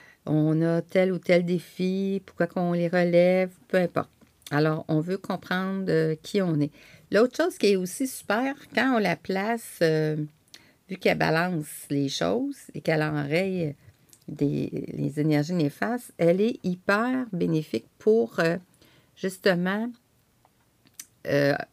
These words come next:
faire une sorte de barrière avec les rayons électroniques des ordinateurs ou de tous les appareils électroniques. Alors, si vous la placez, euh, à côté de ça, vous allez être protégé. Toujours en prenant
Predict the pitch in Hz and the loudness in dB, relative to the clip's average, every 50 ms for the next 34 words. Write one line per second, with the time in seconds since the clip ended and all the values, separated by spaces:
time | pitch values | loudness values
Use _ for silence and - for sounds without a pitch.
0 | _ _ _ - - - - - 202 196 220 214 202 175 165 - - 202 202 190 | _ _ _ -14 -14 -10 -4 0 0 0 0 0 -2 -2 -4 -4 -6 -2 2 4
1 | 170 156 156 151 156 180 202 220 233 226 214 190 175 175 170 175 190 208 214 214 | 4 2 2 2 4 4 4 4 4 2 2 0 2 2 2 2 0 -2 -4 -6
2 | - - - 165 160 165 156 160 - 175 170 160 156 165 170 190 208 208 202 202 | -6 -2 -2 0 2 2 0 0 0 0 2 2 2 0 0 0 0 0 0 -2
3 | 208 - - - 208 214 214 208 214 - - - 165 160 165 175 185 185 165 170 | -4 -4 -2 0 2 2 2 0 -2 -6 -6 -2 -2 0 0 -2 -2 -4 -2 -2
4 | 180 185 180 165 160 170 - 165 170 170 151 143 - - 160 165 170 175 180 185 | -2 0 -2 -2 -4 -4 -6 -2 0 0 0 0 -2 -2 -2 0 0 -2 -4 -6
5 | 180 - _ _ _ _ _ _ _ _ _ - 196 180 165 156 151 151 - 220 | -10 -14 _ _ _ _ _ _ _ _ _ -4 -2 2 2 2 2 0 0 -2
6 | 220 - - 170 165 - 165 - - 143 147 165 180 185 165 143 143 - - - | -2 0 -2 -2 0 -2 -2 0 0 0 0 0 0 0 0 0 -2 -4 -4 -4
7 | - 165 135 139 - - _ - - _ _ _ _ _ - - 139 143 147 147 | -2 -2 0 -2 -4 -6 _ -20 -20 _ _ _ _ _ -10 -6 -6 -4 -4 -6
8 | - - 202 190 190 190 190 170 160 - - 160 156 151 151 - - - 190 196 | -6 -6 -6 -6 -2 0 0 0 0 0 0 0 0 0 -2 -6 -6 -4 -4 -4
9 | 202 202 _ _ _ _ _ _ - - - - - - 147 151 - - 190 190 | -4 -6 _ _ _ _ _ _ -20 -18 -14 -10 -6 -4 -4 -4 -2 -2 -2 -2
10 | 185 185 - 202 202 190 156 147 147 - - 185 196 196 185 180 175 165 156 156 | -4 -4 -4 -4 -2 0 0 -2 -2 -2 -4 -4 -2 -4 -4 -4 -2 0 0 0
11 | 165 156 135 - - - 143 - - 135 127 127 131 123 - - _ _ _ _ | 0 -2 -4 -4 -2 -4 -2 -2 -2 -4 -4 -4 -6 -8 -10 -12 _ _ _ _
12 | _ _ _ - - - _ _ _ _ _ _ _ _ - - 151 143 143 160 | _ _ _ -20 -20 -20 _ _ _ _ _ _ _ _ -2 0 0 2 2 2
13 | 170 170 175 180 - - 156 147 147 151 147 - - 147 143 151 147 147 151 156 | 2 2 2 0 -4 -4 -2 0 0 0 -2 0 0 0 2 2 2 2 2 0
14 | 160 | -2